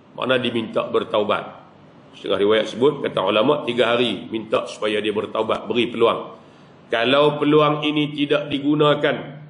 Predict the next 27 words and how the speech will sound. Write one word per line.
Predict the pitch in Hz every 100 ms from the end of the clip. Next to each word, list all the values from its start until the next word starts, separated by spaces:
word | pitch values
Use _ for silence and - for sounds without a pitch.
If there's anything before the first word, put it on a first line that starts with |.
| -
sedang | - - 110 135 147
dia | 147 147 147
masih | 147 143 151 127
tetap | 143 - 151 135
dalam | 139 147 143 135
kekufuran, | 151 151 147 143 147 131 - -
tapi | - 135
dia, | 147 151 156 - - -
kalau | 98
seandainya | - 127 135 139 143 147 143
dia | 151
enggan, | 147 147 123 - - - - - - -
maka | 120 120 123
wajiblah | 117 113 104 90 160 160 135 - 113
dijalankan | 120 123 117 117 107 - 110
hukuman | 104 117 117 113 110 107
ke | -
atasnya, | - 104 - 107 120 143 226 247 - - - - -
iaitu | 117 123 127 123 - 117
dibunuh. | 101 120 143 117 117 117 120 - - - - -
Sebagaimana | - 160 156 127 131 123 120 113
sabda | - 120 110 120 117
Rasulullah | 117 - 113 110 113 113
sallallahu | 107 120 110 110 113 110 110
alaihi | 104 107
wasallam | 101 113 113
menurut | 113 139 185